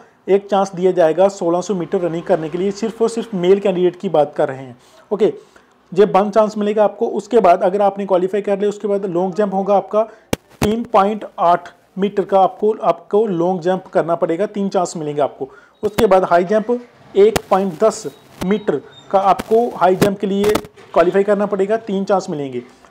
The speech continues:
अब बात करते हैं जिनकी एज एक्स सर्विसमैन की बात करते हैं तो एक्स सर्विसमैन को चौदह सौ मीटर नौ मिनट में पूरी करनी पड़ेगी। ओके, तो ये आप एक्स सर्विसमैन के हिसाब से देख सकते हैं। उसके बाद फीमेल की बात करते हैं तो फीमेल्स को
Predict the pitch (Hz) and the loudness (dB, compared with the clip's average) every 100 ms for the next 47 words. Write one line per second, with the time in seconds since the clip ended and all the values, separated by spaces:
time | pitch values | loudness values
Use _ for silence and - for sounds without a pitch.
0 | - 190 220 214 226 226 240 208 214 214 | -2 4 4 4 -2 0 -4 -2 -4 -4
1 | 247 214 196 196 220 277 - _ _ _ | -2 4 4 4 2 0 -2 _ _ _
2 | _ _ _ _ _ _ 220 214 247 202 | _ _ _ _ _ _ 0 4 0 2
3 | 220 208 202 196 214 196 220 247 - _ | 0 2 4 4 4 -2 -2 -6 -10 _
4 | _ 247 240 214 254 240 226 220 254 247 | _ 2 2 2 0 0 -4 -2 -4 -6
5 | - _ _ 214 190 220 254 226 208 214 | -12 _ _ 0 2 0 -2 -2 0 0
6 | 262 269 - _ _ _ 170 190 247 247 | -2 -2 -16 _ _ _ -2 2 4 2
7 | 208 226 220 202 190 151 139 - 123 113 | 2 0 0 -2 0 -2 -2 -6 -6 -10
8 | 117 _ _ 214 208 - - - - 233 | -20 _ _ -4 -4 -4 -14 -16 -4 -2
9 | 214 233 220 - - - - 208 - 226 | 2 4 4 2 -8 -16 -6 -4 -4 -6
10 | 214 208 208 214 202 190 202 190 156 165 | -4 -6 -2 -4 2 0 2 -2 -4 -6
11 | - 170 - 226 233 226 240 240 233 208 | -6 -8 0 0 0 0 0 0 2 2
12 | 196 190 220 240 - - - 247 247 220 | 2 -2 -2 -6 -10 -20 -4 -4 0 0
13 | 233 240 - 240 | 0 0 -2 -2